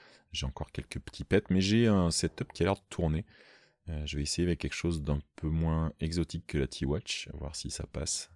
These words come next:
Euh, faire un petit blink sur, euh, sur une des cartes.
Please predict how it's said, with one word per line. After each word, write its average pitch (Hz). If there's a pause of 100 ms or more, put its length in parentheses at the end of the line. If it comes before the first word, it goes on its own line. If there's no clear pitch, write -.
(580)
Euh, 71
faire 64
un 69
petit 67
blink 76
sur, -
euh, 69 (240)
sur 69
une 69
des 65
cartes. -